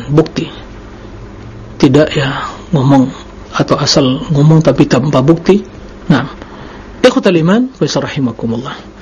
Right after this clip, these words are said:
Taib. Sekarang kembali kepada pertanyaan yang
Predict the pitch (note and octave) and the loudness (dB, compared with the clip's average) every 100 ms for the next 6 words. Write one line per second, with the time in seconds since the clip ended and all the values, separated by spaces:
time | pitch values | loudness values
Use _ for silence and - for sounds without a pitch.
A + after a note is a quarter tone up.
0 | - - - - G3 G#3 - - - - | -20 -18 -18 2 4 4 -2 -16 -20 -20
1 | - - - - - - - - - - | -20 -20 -20 -20 -20 -20 -20 -20 -20 -20
2 | - - - - - - - - - - | -20 -20 -20 -20 -20 -20 -20 -20 -20 -12
3 | - - F3+ B3 C4+ - - - - - | 0 4 4 4 0 -6 -20 -20 -20 -20
4 | - - - - - - - - - - | -20 -20 -20 -20 -16 -16 -16 -18 -18 -8
5 | - D#3+ F#3 G#3 E3+ D#3+ D#3 - D#3 D#3 | 2 6 6 6 4 2 2 0 2 4
6 | E3+ D3+ | 4 4